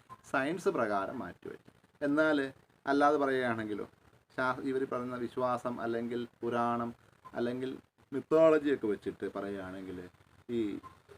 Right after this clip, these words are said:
വടക്കോട്ട് തല വെച്ച് കിടന്നാൽ നമ്മൾ നേരെ എഴുന്നേറ്റ് നോക്കുന്നത് തെക്ക് ദിക്കിലേക്കാണ്. അപ്പോൾ തെക്ക് ദിക്കിന് പൊതുവേ വാസ്തുവിൽ നെഗറ്റീവായിട്ടാണ് പറയുന്നത്, യമൻ്റെ ദിക്കാണ്. അപ്പോൾ അതുകൊണ്ട് തെക്ക് ദിക്ക് മോശം ദിക്കായിട്ടാണ് പൊതുവേ പറഞ്ഞ് വായ്മൊഴിയിലൂടെ പറഞ്ഞു വന്നതും ശാസ്ത്രത്തിൽ പറഞ്ഞ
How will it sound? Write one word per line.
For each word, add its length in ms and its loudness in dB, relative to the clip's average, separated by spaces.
വടക്കോട്ട് 680 2
തല 140 6
വെച്ച് 260 2
കിടന്നാൽ 360 2
നമ്മൾ 200 -2
നേരെ 300 0
എഴുന്നേറ്റ് 320 -2
നോക്കുന്നത് 300 -6
തെക്ക് 320 -4
ദിക്കിലേക്കാണ്. 560 -8
അപ്പോൾ 200 -6
തെക്ക് 280 2
ദിക്കിന് 400 -2
പൊതുവേ 300 2
വാസ്തുവിൽ 580 0
നെഗറ്റീവായിട്ടാണ് 760 -2
പറയുന്നത്, 200 -6
യമൻ്റെ 320 -4
ദിക്കാണ്. 460 -6
അപ്പോൾ 120 -10
അതുകൊണ്ട് 360 -6
തെക്ക് 240 -8
ദിക്ക് 240 -8
മോശം 260 -6
ദിക്കായിട്ടാണ് 640 -4
പൊതുവേ 260 -4
പറഞ്ഞ് 420 0
വായ്മൊഴിയിലൂടെ 600 2
പറഞ്ഞു 340 -2
വന്നതും 280 -4
ശാസ്ത്രത്തിൽ 500 -6
പറഞ്ഞ 240 -8